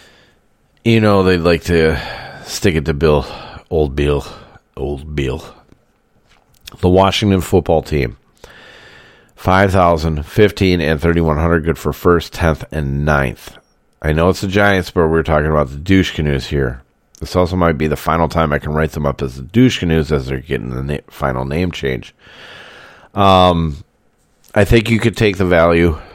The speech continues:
of, you know, especially on Yahoo and D, I, I'm, I'm talking Yahoo and D K. Uh, you could take their value over there and be just fine with it. Um,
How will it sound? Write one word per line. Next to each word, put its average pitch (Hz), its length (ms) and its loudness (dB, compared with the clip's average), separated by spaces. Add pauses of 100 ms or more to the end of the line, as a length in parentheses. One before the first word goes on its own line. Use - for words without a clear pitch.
(600)
of, 71 1000 -6 (280)
you 87 120 -2
know, 78 120 2
especially 76 380 -2
on 71 120 0
Yahoo 71 380 -2
and 69 140 -6
D, 65 180 -10
I, 78 260 -2
I'm, 78 140 -4 (160)
I'm 85 140 -4
talking 73 300 -2
Yahoo 73 380 0
and 67 140 -6
D 67 140 -8
K. 73 400 -4 (760)
Uh, 62 160 -8
you 64 160 -8
could 78 120 -10
take 85 220 -2
their 80 160 2
value 71 460 0
over 64 220 -4
there 69 380 -4 (1160)
and 98 180 2
be 85 100 2
just 69 200 -8
fine 65 360 -6
with 92 180 0
it. 135 240 -2 (1000)
Um, 85 920 0